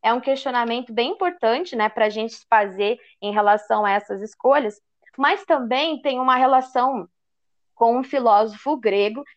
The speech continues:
ele é citado dentro do anime até, que é o filósofo Platão.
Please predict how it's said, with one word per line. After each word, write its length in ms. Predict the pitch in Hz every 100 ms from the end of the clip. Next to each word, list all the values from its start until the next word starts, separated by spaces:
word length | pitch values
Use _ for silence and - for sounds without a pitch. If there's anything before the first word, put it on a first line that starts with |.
| -
ele 180 | 226
é 80 | 220
citado 680 | 226 302 - 226 202 254 262
dentro 360 | 214 214 214 190
do 120 | 185
anime 500 | 190 196 190 247 254
até, 440 | 190 - 175 240 - - _ _
que 160 | 269
é 100 | 247
o 80 | 247
filósofo 640 | 247 269 240 247 262 285 277
Platão. 560 | 269 302 - 175 165